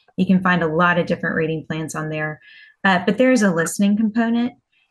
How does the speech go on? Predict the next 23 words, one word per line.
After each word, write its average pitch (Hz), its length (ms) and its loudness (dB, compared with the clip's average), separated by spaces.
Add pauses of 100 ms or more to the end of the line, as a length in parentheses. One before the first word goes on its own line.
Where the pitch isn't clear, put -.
(120)
And 196 160 4
so 196 420 2
what 190 340 -2
I 190 240 2
do 175 640 -2 (540)
to, - 260 -2
to 233 160 0
read, 233 460 2
the 214 100 2
ninety-day 226 480 2
read 165 480 -6 (160)
is 185 260 0
about 190 340 0
an 190 140 2
hour 160 480 -2
commitment 165 420 -4
a 160 80 -6
day, 160 380 -4
forty-five 196 360 2
minutes 170 320 -2
to 160 80 -8
an 156 100 -8
hour, 170 400 -4